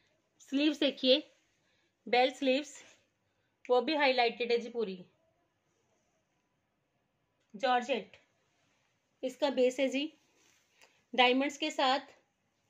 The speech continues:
fully highlighted है जी piece। देखिए जी piece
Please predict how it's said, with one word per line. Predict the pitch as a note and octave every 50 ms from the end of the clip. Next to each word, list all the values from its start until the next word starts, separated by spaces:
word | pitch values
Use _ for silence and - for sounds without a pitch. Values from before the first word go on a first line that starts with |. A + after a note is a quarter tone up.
| _ _ _ _ _ _ _ -
fully | D4 C#4+ C#4 D#4
highlighted | D4 D4+ C4+ C4 B3+ A#3 A3+ G#3+ B3 A#3+ A3+
है | A3+
जी | G3 A#3 G#3+
piece। | - G3+ F3+ - - - - - - - - - - A3+
देखिए | A3 G#3 G3+ G3 - E3+ D#3
जी | - _ -
piece | E3 C#3+ C#3+ - -